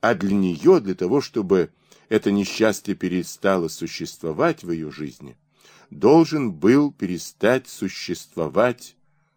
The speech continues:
другой человек, ни в чём перед ней не виноватый. И в этом состоял весь ужас её положения. Несчастье началось с удачи.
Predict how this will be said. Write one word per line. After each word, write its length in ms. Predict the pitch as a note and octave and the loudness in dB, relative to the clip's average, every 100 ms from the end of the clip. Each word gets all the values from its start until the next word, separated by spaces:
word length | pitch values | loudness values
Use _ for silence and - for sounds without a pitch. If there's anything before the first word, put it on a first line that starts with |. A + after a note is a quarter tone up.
| _ | _
другой 480 | - F#2 F#2+ D2+ C3+ | -4 -2 2 6 4
человек, 760 | A#2+ - A2 G#2 F#2+ E2+ _ _ _ _ _ _ _ _ | 4 -4 -2 0 0 -2 _ _ _ _ _ _ _ _
ни 160 | - A#2 | 0 0
в 100 | - | 0
чём 320 | - D3+ C3 | 2 4 4
перед 300 | B2 A#2+ F2+ | 0 -2 2
ней 220 | G#2+ B2+ | 2 4
не 140 | A#2 A#2 | 2 0
виноватый. 680 | A#2 A2+ F#2+ D#2 - C2 _ _ _ _ _ _ _ | 0 0 0 -2 -6 -20 _ _ _ _ _ _ _
И 120 | A#2+ | 2
в 100 | A#2+ | 4
этом 360 | D#3+ D#3+ - G2 | 4 4 0 -4
состоял 640 | - F#2 - F2 F2+ E2+ | -6 -10 -4 0 0 0
весь 400 | C#2+ F2+ G2+ - - | -2 -2 -2 -6 -6
ужас 400 | C3 B2 A2+ - | -6 -4 -6 -6
её 180 | E2+ F#2 | -8 -8
положения. 680 | F#2+ E2 C#2 C#2+ B1+ C2+ _ _ _ _ _ _ _ _ _ _ _ _ _ _ _ _ _ _ _ _ _ _ _ _ _ _ _ _ _ _ _ _ - | -8 -12 -10 -12 -12 -18 _ _ _ _ _ _ _ _ _ _ _ _ _ _ _ _ _ _ _ _ _ _ _ _ _ _ _ _ _ _ _ _ -6
Несчастье 1000 | D#2 A#2 - - B2+ E3+ F3 - - D#3 | 2 2 2 -2 2 2 2 -4 -2 0
началось 520 | C#3+ - A2+ C3 B2+ | 0 -2 2 2 2
с 160 | - B2 | -4 -10
удачи. 580 | A2+ F2+ C#2+ - - | -4 -4 -6 -14 -20